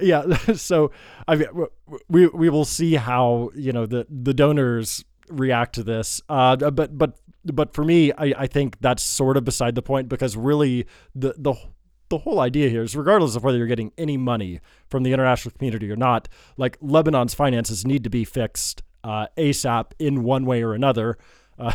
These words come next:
<laughs> and, and really, so Le-, Lebanon's left with no choice other than to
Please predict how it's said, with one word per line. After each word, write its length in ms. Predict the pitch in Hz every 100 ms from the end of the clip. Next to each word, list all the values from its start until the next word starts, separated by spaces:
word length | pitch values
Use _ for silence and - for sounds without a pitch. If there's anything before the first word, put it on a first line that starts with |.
| -
<laughs> 920 | 160 - - - - - - _ -
and, 100 | 151
and 200 | 156 156
really, 220 | 165 165
so 140 | 151 156
Le-, 120 | 147 -
Lebanon's 520 | 156 160 147 123 123
left 160 | 135
with 140 | 120 131
no 140 | 135
choice 280 | 117 120 110 -
other 320 | 151 135 120
than 340 | 107 123 123 117
to 340 | - 123 113